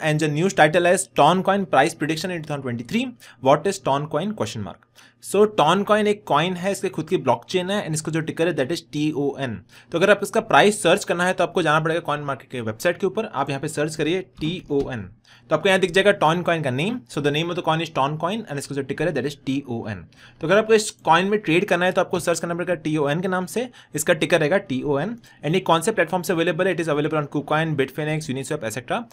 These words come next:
And right now it is trading at a price of two point zero nine dollars। ये काफ़ी बड़ा कॉइन है, it is having a rank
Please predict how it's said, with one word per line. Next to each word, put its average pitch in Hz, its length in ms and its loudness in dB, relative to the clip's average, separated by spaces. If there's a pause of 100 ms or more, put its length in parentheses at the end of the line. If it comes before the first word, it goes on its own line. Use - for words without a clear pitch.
(200)
And 143 180 2
right 180 240 8
now 208 80 6
it 208 100 2
is - 80 -6
trading 175 240 2
at 170 60 0
a 170 120 -4
price 151 260 4
of - 120 -14
two 139 180 -2
point 151 200 -2
zero 110 140 -2
nine 135 160 -4
dollars। 90 320 -8 (300)
ये 175 60 2 (120)
काफ़ी 226 200 6 (140)
बड़ा 165 140 10 (120)
कॉइन 196 220 4
है, 202 160 0
it 160 140 0
is 185 180 0
having 165 260 2
a 135 60 2
rank 165 380 0